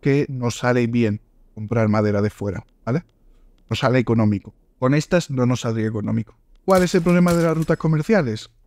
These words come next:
Que las rutas comerciales no son gratis. Como habéis visto, establecer una ruta comercial,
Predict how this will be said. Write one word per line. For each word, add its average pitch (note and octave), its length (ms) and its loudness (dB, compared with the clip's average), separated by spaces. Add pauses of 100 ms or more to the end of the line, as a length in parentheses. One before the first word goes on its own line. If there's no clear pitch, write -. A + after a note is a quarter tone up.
Que F#3 80 0
las E3+ 140 2
rutas D#3 180 -2
comerciales C#3+ 520 0
no C#3+ 140 0
son C3 240 -2
gratis. B2 580 -4
Como B2+ 200 -2
habéis C#3+ 200 0
visto, D#3+ 480 -2 (160)
establecer B2+ 480 0
una C3+ 220 2
ruta C3 320 -2
comercial, C3 580 0